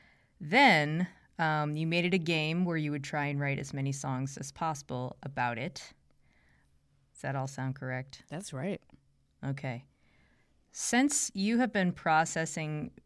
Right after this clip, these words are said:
Speaker 1: feelings through writing for over twenty years, and since, like, you know, you were describing yourself as being, like, really, really happy, and then this, like, little nagging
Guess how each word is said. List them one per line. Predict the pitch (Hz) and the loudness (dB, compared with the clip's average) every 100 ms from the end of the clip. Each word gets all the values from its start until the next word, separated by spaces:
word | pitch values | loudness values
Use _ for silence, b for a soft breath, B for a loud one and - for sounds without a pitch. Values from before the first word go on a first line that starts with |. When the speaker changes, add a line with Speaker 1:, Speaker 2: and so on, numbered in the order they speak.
| _ _ - | _ _ -20
Speaker 1:
feelings | - - 175 175 165 147 | -12 -4 -2 -2 -2 -4
through | 175 160 | -4 0
writing | 147 147 156 | 0 0 -2
for | 151 | -2
over | 147 143 | -2 -4
twenty | 143 151 147 | -4 -2 0
years, | 143 147 143 | 0 -2 -2
and | 165 160 | -4 -2
since, | - 208 233 - | 2 2 2 4
like, | 190 - - b b b b b b b _ _ _ - | 2 0 -10 b b b b b b b _ _ _ 2
you | 214 | 4
know, | 180 | 4
you | 185 233 | 4 4
were | 202 | 2
describing | 185 - 208 196 185 | 0 2 4 4 2
yourself | 160 175 156 151 | 0 -2 -4 -4
as | |
being, | 139 147 135 | -4 -2 0
like, | 135 - | -2 -6
really, | 240 285 262 | -6 -2 0
really | 214 196 | 2 2
happy, | 170 185 180 160 | 2 0 0 -2
and | 147 151 | -2 -2
then | 156 | -2
this, | 156 147 - | -2 -4 -8
like, | 143 - | -8 -8
little | 190 208 190 | -6 -2 -2
nagging | 175 165 160 185 175 160 147 143 139 | -2 -2 -2 -2 -2 -4 -2 -2 -2